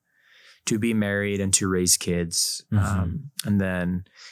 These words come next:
Speaker 1: you know, John Paul the Second also spoke about how there's a particular, uh, gift of piety,
Speaker 2: Mm.
Speaker 1: um, which gives a special reverence toward, uh, mar-, marital love, you know, the
Speaker 2: Yeah.
Speaker 1: conjugal act.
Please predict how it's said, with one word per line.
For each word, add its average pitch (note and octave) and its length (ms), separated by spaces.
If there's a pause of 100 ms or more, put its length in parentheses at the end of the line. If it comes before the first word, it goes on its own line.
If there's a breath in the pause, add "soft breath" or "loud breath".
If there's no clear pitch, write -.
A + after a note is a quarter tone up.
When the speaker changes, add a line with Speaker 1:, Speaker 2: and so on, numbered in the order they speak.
(120)
Speaker 1:
you G2+ 40
know, F#2+ 40
John A2+ 200
Paul G#2 160
the F#2+ 80
Second F2+ 360
also E2+ 240
spoke F2 400
about F2 280
how E2+ 540
there's F2 160
a F2 60
particular, F2+ 840 (100)
uh, F#2+ 100
gift F#2+ 320
of - 100
piety, G#2+ 640 (120)
Speaker 2:
Mm. A2 420 (200)
Speaker 1:
um, F#2 420
which F#2+ 280
gives F#2+ 180
a F#2 80
special G2 560
reverence F2+ 760
toward, F2 800
uh, F2+ 160
mar-, F2 340
marital F#2+ 480
love, E2+ 460
you E2+ 80
know, F#2+ 100
the F2 60
Speaker 2:
Yeah. E2 60
Speaker 1:
conjugal E2 500
act. - 340